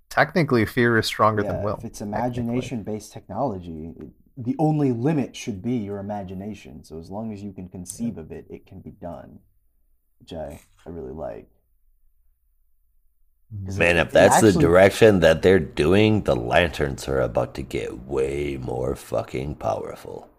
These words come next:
Speaker 2: Well, that's, I mean, I feel like that's kinda how they
Speaker 1: Yeah.
Speaker 2: should
Speaker 1: <laughs>
Speaker 2: always be. Um,
Speaker 3: So then
Speaker 2: but
Speaker 3: the
Speaker 2: it
Speaker 3: numbers need to stay down.
Speaker 2: Well
Speaker 3: We won't be seeing a lot of them come back to life,
Speaker 2: Well,
Speaker 3: if
Speaker 2: I
Speaker 3: that's the case.
Speaker 2: I, I say
Speaker 1: Uh,
Speaker 2: that,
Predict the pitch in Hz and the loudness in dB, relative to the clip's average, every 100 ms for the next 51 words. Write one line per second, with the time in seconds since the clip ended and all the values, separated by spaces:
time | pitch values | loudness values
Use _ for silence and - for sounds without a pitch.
0 | - 202 247 - - - 185 170 160 262 | -2 0 0 -2 -6 0 2 4 2 2
1 | 208 - 185 - 185 143 156 139 127 - | 0 2 0 0 -2 2 2 2 0 0
2 | 120 - 135 143 120 107 - - - - | -4 0 2 4 4 2 -2 -14 -20 -20
3 | 98 160 170 107 98 95 _ - 117 113 | -8 -2 0 0 -4 -12 _ -6 0 2
4 | 107 104 101 98 _ _ _ _ _ - | 2 -2 -8 -12 _ _ _ _ _ 4
5 | 92 82 92 90 87 90 98 78 73 69 | 6 8 6 6 4 6 6 4 0 -2
6 | 80 87 95 85 69 - - 73 67 58 | 0 4 6 6 2 -4 -2 -2 0 -2
7 | 62 - - - - 123 139 185 147 117 | -2 -4 -14 -20 -18 -8 4 8 8 6
8 | 90 82 90 71 82 - 101 73 71 73 | 4 6 4 2 0 6 4 4 2 6
9 | 82 69 65 64 71 65 62 67 62 57 | 6 4 -2 -4 -2 -2 -4 -6 -6 -6
10 | - - - 143 170 151 127 - - 82 | -10 -16 -18 -2 4 4 4 -6 -4 -4
11 | - 90 85 - - 65 64 - - - | 4 6 6 4 -8 -6 -6 -8 -10 -18
12 | - - 120 - 139 135 - 202 196 - | -18 -6 -6 -4 -4 -6 -4 2 4 6
13 | 139 | 4